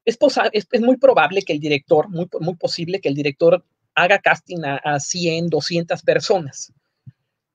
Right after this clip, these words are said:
y ninguna de estas personas le sirva para la historia. Ninguna de ellas, a lo mejor son buenos actores, pero algo en, en, en aquel, en, en aquel, en aquel actor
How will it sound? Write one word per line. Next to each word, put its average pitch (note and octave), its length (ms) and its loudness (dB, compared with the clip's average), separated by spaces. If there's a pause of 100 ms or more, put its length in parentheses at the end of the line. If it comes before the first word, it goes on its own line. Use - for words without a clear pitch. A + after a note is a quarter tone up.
(160)
y F#3 160 0
ninguna A3 480 4
de B3 60 10
estas B3+ 240 2
personas F3 560 0
le E3 160 2
sirva G3 560 0 (280)
para C#3 200 2
la C#3+ 100 -2
historia. - 540 0 (480)
Ninguna A3+ 440 4
de G3 200 4
ellas, G3 520 -6 (680)
a E3+ 100 0
lo E3+ 80 2
mejor A3 220 2
son C#4 140 -2
buenos B3 260 2
actores, F3+ 580 0 (520)
pero E3 560 0
algo A#3 380 2
en, F3 200 -4
en, D#3+ 260 -8
en D#3 180 -10
aquel, F#3+ 580 -4
en, D3+ 160 -6
en D#3 160 -8
aquel, F#3+ 340 0
en D3+ 140 -6
aquel F3+ 240 -4
actor D#3+ 360 2